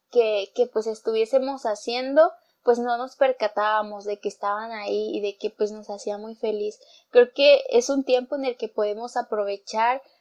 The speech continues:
pues para orar más, para acercarnos más a Dios, un tiempo en el que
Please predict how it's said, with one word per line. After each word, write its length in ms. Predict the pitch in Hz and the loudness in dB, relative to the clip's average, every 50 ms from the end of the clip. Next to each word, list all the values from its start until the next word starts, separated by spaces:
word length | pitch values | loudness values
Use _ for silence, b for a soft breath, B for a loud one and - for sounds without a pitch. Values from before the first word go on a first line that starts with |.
| b b _ | b b _
pues 220 | 285 294 285 285 | 2 2 2 2
para 460 | - _ - 247 233 220 220 214 214 - | 0 _ 6 6 6 6 4 0 0 0
orar 380 | 226 233 226 220 208 202 190 | 0 0 2 0 0 -2 -2
más, 400 | 196 220 240 254 254 254 254 240 | -2 -2 -2 -2 -2 -4 -8 -6
para 160 | - 214 208 208 | -4 -4 -2 -2
acercarnos 640 | 202 - 214 214 - - 220 214 214 226 233 226 | -4 -6 -8 -10 -6 -6 -6 -6 -6 -8 -10 -10
más 240 | 233 226 226 226 - | -10 -10 -10 -8 -8
a 100 | 208 202 | -10 -8
Dios, 460 | 196 202 240 262 262 262 254 254 - | -6 -2 0 2 2 2 0 -4 -8
un 100 | 247 240 | -14 -10
tiempo 320 | 233 - 226 220 220 - 233 | -6 -6 -6 -6 -4 -6 -6
en 80 | 233 | -6
el 140 | 233 226 - | -6 -8 -10
que 240 | - - 214 208 b | -8 -8 -8 -8 b